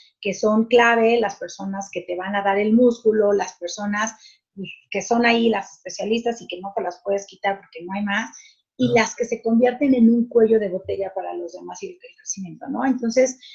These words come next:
Speaker 1: tú tienes que acomodar. Si esa persona que no quiere seguir creciendo es una parte fundamental en tu equipo, te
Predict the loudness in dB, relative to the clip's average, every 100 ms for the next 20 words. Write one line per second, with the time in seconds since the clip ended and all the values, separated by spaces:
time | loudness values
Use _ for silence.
0 | -20 -10 -2 2 2 0 -2 -2 -2 0
1 | -2 -2 -10 -10 -6 -2 -2 -2 -2 -4
2 | -2 -4 -4 -6 -6 -6 -6 -8 -8 -12
3 | -8 -4 -2 -2 -4 -6 _ _ _ 2
4 | 4 4 2 2 0 -6 -6 -4 -2 -2
5 | -4 -4 -6 -6 -8 -10 -12 -8 -6 -6